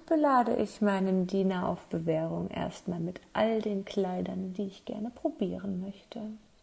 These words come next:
Dann weise ich ihn an, diese in eine Umkleide zu bringen und sich dann mit gesenktem Blick in die nächste Ecke zu stellen. „Du wartest da,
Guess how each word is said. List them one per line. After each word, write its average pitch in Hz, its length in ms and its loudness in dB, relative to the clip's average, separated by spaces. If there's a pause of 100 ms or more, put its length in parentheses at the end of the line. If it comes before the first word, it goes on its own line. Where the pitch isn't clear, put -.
(680)
Dann 302 180 10
weise 185 320 10
ich 196 240 0
ihn 196 160 0
an, 202 380 2 (240)
diese 196 260 0
in 196 260 -2
eine 180 220 -2
Umkleide 208 600 0
zu - 180 -4
bringen 233 480 2 (500)
und 202 180 2
sich - 360 -6
dann 165 500 0 (100)
mit 208 280 -2
gesenktem 175 720 0
Blick 185 340 -4 (140)
in 262 120 -2
die 294 120 0
nächste 269 640 0
Ecke 180 320 -6
zu - 200 -8
stellen. 175 800 -6 (1800)
„Du 202 140 8
wartest 220 480 8
da, 175 300 6